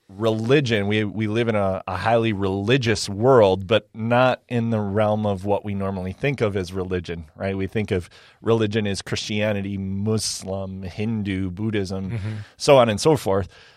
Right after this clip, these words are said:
Speaker 1: Uh, but here, David Zahl helps us see that there's a lot of other religions that we build our lives around. Um, so, uh, really,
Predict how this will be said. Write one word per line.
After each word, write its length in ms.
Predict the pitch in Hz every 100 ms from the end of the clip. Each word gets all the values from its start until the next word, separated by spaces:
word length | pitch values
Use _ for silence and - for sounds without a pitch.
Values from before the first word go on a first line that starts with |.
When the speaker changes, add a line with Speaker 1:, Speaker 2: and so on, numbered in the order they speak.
| -
Speaker 1:
Uh, 380 | 127 117 104 110
but 240 | 110 113
here, 400 | - - 208 127
David 340 | 120 135 139 117
Zahl 640 | 98 120 185 110 98 147 - - -
helps 320 | 147 135 -
us 140 | 117
see 220 | - 135
that 160 | 113 107
there's 180 | 160 127
a 40 |
lot 360 | 101 104 120 113
of 100 | 104
other 400 | 123 98 90 - _ _
religions 1000 | 95 92 98 131 117 104 85 92 107 - - _ _ _ -
that 200 | 113 95
we 200 | 113 110
build 440 | 98 113 117 113 -
our 280 | 98 98 98
lives 400 | 95 98 110 101
around. 440 | 101 78 64 - - - -
Um, 520 | 92 92 92 90 90 _ _ 123
so, 360 | - 143 127 - - - - -
uh, 280 | 131 123 113
really, 420 | 123 190 135 113